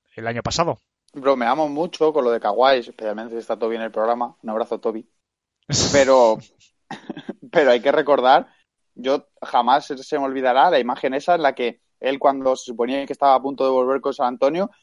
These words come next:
Speaker 2: subiendo un avión, que prácticamente, salió un vídeo del subiendo un avión que prácticamente no podía subir, le costaba mucho trabajo.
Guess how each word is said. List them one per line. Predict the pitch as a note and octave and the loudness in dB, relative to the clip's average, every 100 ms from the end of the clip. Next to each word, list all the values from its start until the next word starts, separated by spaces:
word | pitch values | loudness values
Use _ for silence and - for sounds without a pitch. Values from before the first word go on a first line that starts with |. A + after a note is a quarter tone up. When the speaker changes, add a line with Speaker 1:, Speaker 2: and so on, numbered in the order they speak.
| _ | _
Speaker 2:
subiendo | - B2 C#3 | -8 -6 -4
un | D3 | 0
avión, | C3+ C3 E3 A3 _ _ | 2 4 2 0 _ _
que | - B2 A#2 | -6 -4 -4
prácticamente, | A#2 B2 - C#3+ C#3 C#3+ G3 | -2 -6 -4 0 0 0 -6
salió | D#3+ B2 | -6 -6
un | |
vídeo | C#3 C3 | -4 -6
del | A#2+ | -4
subiendo | C3 C3 | -6 -4
un | |
avión | B2+ D3+ | -6 -6
que | - | -6
prácticamente | C3+ D3+ D#3 D#3+ | -2 -2 -2 -4
no | D3 | -2
podía | C3+ A#2+ | -2 -2
subir, | A2+ D#3 | -4 -4
le | C#3 | -4
costaba | A2 C3 C#3 | -2 -2 -2
mucho | D3 A#2+ | -4 -4
trabajo. | A2 C3+ - G2 | 0 0 -2 -12